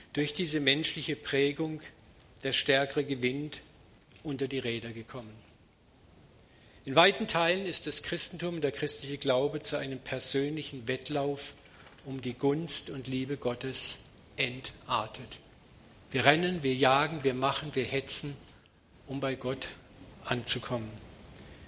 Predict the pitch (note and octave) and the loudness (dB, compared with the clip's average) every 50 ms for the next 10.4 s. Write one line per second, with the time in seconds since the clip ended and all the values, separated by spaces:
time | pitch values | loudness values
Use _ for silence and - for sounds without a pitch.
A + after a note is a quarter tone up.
0 | - - - - - - - - C3 B2 C#3 D#3+ E3 E3 - - F3+ D#3+ C3 D#3 | -18 -18 -18 -20 -20 -12 0 2 6 10 12 12 12 12 10 8 10 10 8 8
1 | E3+ F3+ F#3 G3 F#3 D#3+ D#3 D3 - - D3+ C#3+ D3 C3+ A#2+ C3+ D3 D3+ - - | 10 10 10 8 8 6 4 4 6 6 6 6 6 4 6 6 6 6 4 2
2 | E3+ E3 D3+ C#3+ C#3+ C#3+ C#3 D3 C#3 C3 A#2 B2+ B2+ C#3 C3+ - D3+ - - C#3+ | 2 0 4 6 6 6 6 4 0 4 4 6 6 6 4 2 0 2 4 4
3 | C3 C3 C#3 C#3 C3+ - - C#3+ C3 A#2+ B2+ B2+ B2+ A#2+ A#2 C3+ C3+ B2+ - C3 | 4 4 4 2 2 2 4 2 0 0 0 0 2 2 4 4 4 2 0 -2
4 | - - - C#3 - - - - - D3 C#3+ C#3 - - - - - - - - | -6 -4 2 6 6 6 4 2 -2 -2 -2 -2 -4 -4 -6 -6 -14 -16 -6 0
5 | - - - B2+ B2 B2+ A#2+ - - D3+ D3 D#3 D3+ D#3+ D#3 D#3+ D#3+ D3+ - - | 0 2 2 2 0 -2 -2 6 8 8 8 10 8 6 6 8 6 8 8 8
6 | D#3 D#3+ D3 D3+ D3+ D3 - - - - - - - - - - - - - - | 8 8 6 6 6 4 2 -2 -2 -4 -10 -18 -20 -20 -20 -18 -18 -18 -16 -16
7 | - - - C3 B2 A#2 B2+ A#2+ B2 C3+ C3+ C3+ C#3 C3+ B2+ - - - C#3 C3+ | -10 -2 0 0 2 2 0 2 4 4 4 4 4 2 4 4 4 8 8 8
8 | C#3 C#3+ C#3+ - - - - D#3 D3 C#3 - - - - - - - - - - | 8 8 8 8 6 8 6 2 0 0 -6 -12 -18 -20 -20 -20 -20 -10 2 2
9 | A#2+ A#2 - - D3+ C#3+ - - - D#3+ D3+ - D3 D3 C#3 C#3+ C#3+ C#3+ C#3 C#3+ | 2 4 6 8 10 10 12 10 8 6 4 2 0 0 2 4 4 4 4 4
10 | - C#3 - - - C#3 C3 | 4 4 4 4 4 2 -4